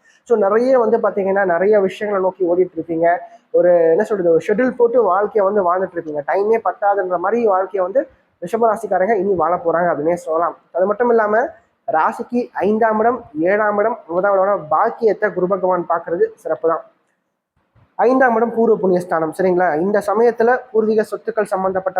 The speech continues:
பிரச்சனைகள் எதுவும் இருந்தா கண்டிப்பா அது இப்ப தீருங்க. அது மட்டும் இல்லாம ரொம்ப நாளா வந்து நிறைவேற்ற முடியாத நேர்த்தி கடன்கள் அனைத்தும் வந்து இப்ப நிறைவேற்றக்கூடிய ஒரு தருணமா இந்த காலகட்டம் இருக்கும். ஏன்னா ஐந்தாம் இடத்துல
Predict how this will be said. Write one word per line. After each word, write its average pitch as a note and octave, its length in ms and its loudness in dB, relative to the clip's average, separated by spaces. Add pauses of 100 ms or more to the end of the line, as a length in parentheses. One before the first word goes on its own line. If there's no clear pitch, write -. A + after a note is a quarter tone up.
பிரச்சனைகள் G3 400 -2
எதுவும் F#3 160 2
இருந்தா F3+ 240 -4
கண்டிப்பா F3 320 -2 (180)
அது D#3+ 180 -4
இப்ப E3+ 260 -2
தீருங்க. F3 320 2 (120)
அது E3+ 140 -6
மட்டும் A3 280 0
இல்லாம G3+ 360 2
ரொம்ப E3 280 0
நாளா G#3 280 2 (140)
வந்து A3 240 0
நிறைவேற்ற G#3 500 2 (100)
முடியாத G3 440 0 (100)
நேர்த்தி G#3 380 -2
கடன்கள் F#3+ 360 -2
அனைத்தும் F#3 360 -4
வந்து G3+ 180 -4
இப்ப F3+ 200 -4
நிறைவேற்றக்கூடிய G3 640 0
ஒரு E3+ 140 -8
தருணமா F3+ 340 0 (440)
இந்த G3 180 -2
காலகட்டம் F#3 560 -2
இருக்கும். D#3+ 260 -8 (160)
ஏன்னா F#3+ 140 2 (560)
ஐந்தாம் A#3 420 2
இடத்துல G3 220 0